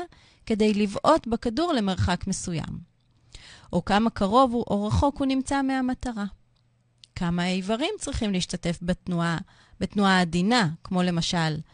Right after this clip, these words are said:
להרים כוס זכוכית מהשולחן, וכולי וכולי. ויש קואורדינציה המשלבת בין שרירים גדולים, כמו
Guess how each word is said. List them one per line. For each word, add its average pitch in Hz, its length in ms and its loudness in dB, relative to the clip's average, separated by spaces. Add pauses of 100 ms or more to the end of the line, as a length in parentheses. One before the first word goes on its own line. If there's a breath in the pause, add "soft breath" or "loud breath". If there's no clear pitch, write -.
(320 soft breath)
להרים 180 400 2 (100)
כוס 277 320 4
זכוכית 311 540 0
מהשולחן, 170 680 -4 (400)
וכולי 277 500 -2
וכולי. 151 400 -6 (2000 loud breath)
ויש 285 280 6
קואורדינציה 190 880 0
המשלבת 185 720 -2
בין 175 240 -2
שרירים 190 500 -2
גדולים, 170 760 0
כמו 175 440 0